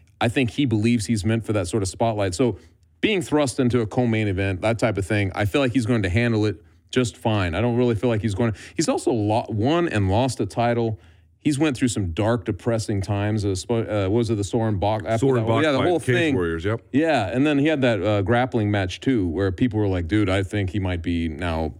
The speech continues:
Speaker 1: on the," you, you know the one I'm talking about? He lost, like, he got submitted in a grappling match, and there was just some
Speaker 2: But those
Speaker 1: they,
Speaker 2: don't mean it. I mean,
Speaker 1: they don't mean much, but I, there was a moment in time, and, like, he,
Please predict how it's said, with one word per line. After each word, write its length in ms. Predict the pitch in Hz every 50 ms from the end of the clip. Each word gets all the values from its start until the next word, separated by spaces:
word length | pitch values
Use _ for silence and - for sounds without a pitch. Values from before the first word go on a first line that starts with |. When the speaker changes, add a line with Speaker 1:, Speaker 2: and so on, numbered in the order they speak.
| -
Speaker 1:
on 200 | - - 95 92
the," 140 | 85 80 73 -
you, 200 | 98 104 92 85
you 120 | 107 110 113
know 100 | 123 123
the 100 | 110 120
one 120 | 120 117 113
I'm 60 | 110
talking 180 | 117 123 117
about? 100 | 117 110
He 80 | 113 120
lost, 400 | 120 107 113 117 120 117 113 -
like, 140 | 110 98 95
he 80 | 110
got 180 | 117 127 110 98
submitted 520 | - - 110 101 104 104 107 104 98 95 - - - - - - -
in 40 | 92
a 20 | 95
grappling 420 | 92 107 107 107 104 117 110 107
match, 320 | 104 104 101 101 101 98 -
and 180 | - 95 101
there 100 | 117 -
was 120 | 196 185 -
just 160 | 208 190 -
some 140 | - 165 135
Speaker 2:
But 140 | 117 170
those 120 | 170 208 202
Speaker 1:
they, 60 | 196
Speaker 2:
don't 100 | 170 143
mean 180 | 135 135 127 117
it. 120 | 104 101
I 20 |
mean, 180 | 123 135 131 131
Speaker 1:
they 80 | 135 247
don't 160 | 240 240 226 196
mean 160 | 202 220 214
much, 220 | 196 185 175 175 -
but 120 | 180 151
I, 180 | - 127 165 165
there 200 | 147 151 180 196
was 140 | 196 175 165
a 40 | 165
moment 340 | 165 170 180 202 220 208 185
in 60 | 151
time, 340 | - - 190 214 208 185 147
and, 160 | 135 127 123
like, 240 | 123 123 120 110 98
he, 240 | - 151 147 139